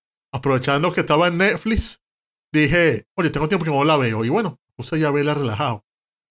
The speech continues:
Entonces, al principio de la película, las escenas así, lacras del, del inicio, es una en la que capturan a un carajo, un somalí, que es un financista del caudillo de la guerra Aidide. Capturan al tipo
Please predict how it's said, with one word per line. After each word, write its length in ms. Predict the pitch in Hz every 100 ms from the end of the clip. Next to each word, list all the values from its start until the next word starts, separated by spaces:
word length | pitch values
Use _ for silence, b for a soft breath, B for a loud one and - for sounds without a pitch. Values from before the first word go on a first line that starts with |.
| _
Entonces, 440 | 165 254 247 - -
al 140 | 220
principio 320 | 220 202 226
de 60 | 302
la 60 | 277
película, 440 | 269 262 - 175
las 120 | 208
escenas 300 | 190 185 190
así, 420 | 175 - 165 170
lacras 360 | 170 180 180 185
del, 320 | 170 135 127
del 160 | 135 143
inicio, 520 | 180 143 - 165 160 _ _ _ _ _ _ -
es 160 | 175
una 220 | 226 233
en 80 | 233
la 160 | 226 180
que 260 | 180 165
capturan 580 | 151 180 - 220 214 226 -
a 120 | 175
un 300 | 170 175 175
carajo, 360 | - 196 190 165
un 100 | 156
somalí, 460 | 202 196 175 190
que 120 | - 143
es 40 |
un 120 | 170
financista 540 | 160 175 147 147 135 180
del 160 | 156 131
caudillo 420 | 131 131 131 175
de 60 |
la 100 | 160
guerra 640 | 127 127 135 160 147 117 - _ _ _ _ _
Aidide. 540 | 135 127 170 220 110 - _ _ _ _ _ _ _ -
Capturan 320 | 113 139 170
al 160 | 240
tipo 420 | 233 214 175 269